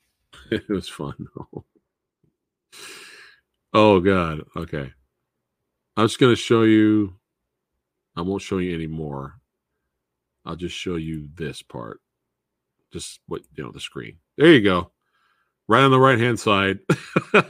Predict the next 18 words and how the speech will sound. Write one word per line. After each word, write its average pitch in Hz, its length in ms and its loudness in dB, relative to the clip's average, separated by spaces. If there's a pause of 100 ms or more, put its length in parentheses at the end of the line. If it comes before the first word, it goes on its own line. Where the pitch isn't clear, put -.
(220)
There 190 200 4
you 131 200 4
go. 147 520 -2
<laughs> - 60 0 (1500)
Yeah, 113 200 6
this 170 220 2
movie, 160 360 4
this 143 260 2
f-, - 200 -20 (120)
finale 117 580 -2
is, 92 260 -8 (260)
is, 92 260 -4 (100)
is, 95 220 -4 (100)
it's, 98 400 -8
it's 117 280 -2
wild. 104 600 -4
It's 107 200 -8
wild. 87 440 -8